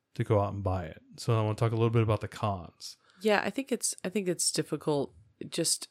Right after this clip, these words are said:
Speaker 2: where our learner's at and some of the things. I, I don't know, you know, we were talking about this before the show. I
Speaker 1: Yeah.
Speaker 2: don't know that there's a reading curriculum that we would say is
Speaker 1: Yeah.
Speaker 2: a perfect fit for our daughter at this moment, for a reader who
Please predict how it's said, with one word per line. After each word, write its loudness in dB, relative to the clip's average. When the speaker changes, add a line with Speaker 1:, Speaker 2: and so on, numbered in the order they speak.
Speaker 2:
where 4
our 10
learner's -2
at 0
and -6
some -6
of -2
the -6
things. -2
I, 4
I 8
don't 2
know, 0
you -8
know, 2
we 4
were 2
talking -6
about -4
this -6
before -6
the -8
show. 0
I -4
Speaker 1:
Yeah. -2
Speaker 2:
don't -4
know -2
that 0
there's -2
a 0
reading -6
curriculum -6
that -6
we -2
would -2
say 0
is 2
Speaker 1:
Yeah. 4
Speaker 2:
a 0
perfect -4
fit -2
for -4
our 2
daughter 0
at -6
this -4
moment, -4
for 0
a -2
reader 2
who 0